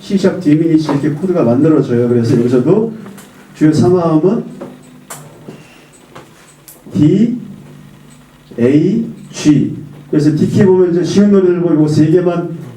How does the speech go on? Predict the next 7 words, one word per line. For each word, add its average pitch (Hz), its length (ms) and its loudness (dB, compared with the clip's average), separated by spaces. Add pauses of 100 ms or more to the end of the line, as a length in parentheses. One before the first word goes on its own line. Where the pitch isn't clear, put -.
갖고선 156 680 0 (300)
막 139 160 -2
칩니다. 226 640 0 (380)
메이저 202 320 2
애들이니까 139 380 0
얘 156 80 2
완전, 185 680 0